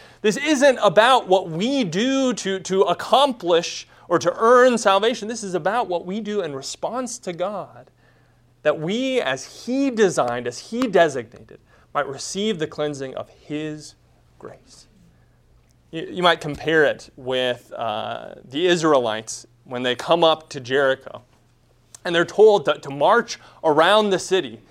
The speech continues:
seven times, that the walls might fall down. W-, was there something about the marching that, that, you know, wa-, was just so powerful that it caused all those walls to fall down?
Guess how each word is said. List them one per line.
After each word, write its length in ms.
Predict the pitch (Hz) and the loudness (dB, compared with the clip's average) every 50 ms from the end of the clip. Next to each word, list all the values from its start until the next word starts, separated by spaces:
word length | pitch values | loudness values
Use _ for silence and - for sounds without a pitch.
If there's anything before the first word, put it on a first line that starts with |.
| _ _ _ _ _ | _ _ _ _ _
seven 400 | _ - - 151 170 175 180 175 | _ -2 2 2 2 2 0 -2
times, 640 | 160 - - 139 127 - 101 113 _ _ - - - _ _ _ _ - | -4 -4 -2 -2 -2 -4 -6 -10 _ _ -20 -20 -20 _ _ _ _ -10
that 100 | 135 123 | -8 -4
the 80 | 135 135 | -2 0
walls 380 | 131 143 147 156 156 156 139 | 4 6 6 8 6 4 4
might 200 | 139 139 143 135 | 2 -2 -2 -2
fall 180 | - 131 123 123 | 0 0 0 0
down. 240 | 123 113 107 110 _ - - - | 0 -6 -10 -10 _ -18 -4 2
W-, 180 | 185 220 214 214 | 2 4 6 6
was 140 | 214 185 147 | 4 4 6
there 140 | 185 180 | 2 2
something 480 | 165 - - 233 277 294 - 285 247 208 | 2 4 2 0 0 4 4 4 4 4
about 300 | 185 156 180 202 190 180 | 4 4 4 2 4 2
the 80 | 151 147 | 0 0
marching 680 | 147 139 131 147 165 165 - - 190 185 190 190 185 _ _ _ _ _ _ _ _ - | 2 4 4 4 4 2 -2 -6 -6 -6 -6 -10 -14 _ _ _ _ _ _ _ _ 0
that, 300 | 135 135 139 139 - - | 2 4 4 4 2 -2
that, 260 | 147 139 139 139 143 - - - - | 0 0 0 0 -2 -8 -20 -20 -10
you 80 | - 160 | -4 0
know, 140 | 147 147 135 | 2 2 2
wa-, 160 | 131 135 143 | 2 -2 -2
was 180 | 147 143 139 | -2 -4 -6
just 180 | 127 143 139 - | -4 -4 -6 2
so 140 | - 185 175 | 2 2 2
powerful 800 | 180 - - 185 196 208 214 208 190 - - 196 202 208 208 190 | 2 0 2 4 6 6 6 6 4 4 2 4 4 6 6 6
that 220 | 156 143 139 139 | 4 4 2 4
it 320 | 156 170 165 156 165 - 156 | 2 2 2 0 -6 -8 -2
caused 340 | - 185 196 196 208 170 | 2 6 6 6 6 6
all 120 | 196 202 196 | 6 6 6
those 180 | 190 180 147 | 4 2 2
walls 320 | 143 151 165 175 196 180 175 | 4 4 6 6 6 4 2
to 80 | 165 | -2
fall 220 | - - 160 156 151 | -4 -2 -2 -2 -2
down? 220 | 147 143 185 185 | -4 -6 -8 -10